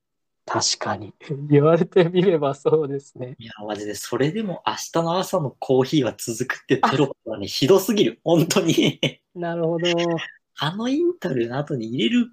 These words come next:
Speaker 2: ことがね、本当に良くない。
Speaker 1: うん。
Speaker 2: 別に、
Speaker 1: 本当そうですね。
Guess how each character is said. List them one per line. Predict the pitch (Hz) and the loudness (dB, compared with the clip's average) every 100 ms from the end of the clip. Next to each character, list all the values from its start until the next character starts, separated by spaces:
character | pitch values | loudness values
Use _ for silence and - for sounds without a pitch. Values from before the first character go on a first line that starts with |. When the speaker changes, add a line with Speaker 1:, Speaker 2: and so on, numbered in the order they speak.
| _ | _
Speaker 2:
こ | - | -8
と | 226 277 | 0 0
が | 143 | 0
ね、 | 110 101 104 - | -6 -12 -14 -8
本 | 139 | -8
当 | 135 139 | -4 0
に | |
良 | 127 | 0
く | 127 | -2
な | 127 147 | -6 -10
い。 | _ _ _ _ _ | _ _ _ _ _
Speaker 1:
う | 156 | -16
ん。 | 98 95 92 _ _ - | -14 -14 -18 _ _ 0
Speaker 2:
別 | 151 165 | 0 2
に、 | 160 | 0
Speaker 1:
本 | |
当 | 131 | 2
そ | - | 0
う | |
で | - | -2
す | |
ね。 | - | -10